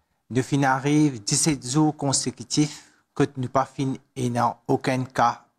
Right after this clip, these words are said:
à Maurice, nous pas fin gain, détecter aucun cas à Maurice. Déjà là, c'est une bataille, une bataille qui n'est pas encore finie gagner,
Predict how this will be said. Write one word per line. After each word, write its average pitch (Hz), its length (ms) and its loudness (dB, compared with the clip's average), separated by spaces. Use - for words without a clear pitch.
à 120 100 2
Maurice, 117 460 0
nous 123 80 -8
pas 113 140 -2
fin 123 280 -4
gain, 143 300 0
détecter 135 600 -2
aucun 127 320 -4
cas 113 160 -6
à - 100 -8
Maurice. 95 420 -16
Déjà 147 500 2
là, 147 420 0
c'est - 220 -4
une 120 160 -2
bataille, 147 500 0
une 123 120 0
bataille 139 500 0
qui 135 100 -6
n'est 127 140 0
pas - 160 0
encore 165 320 2
finie 123 260 -2
gagner, 113 460 0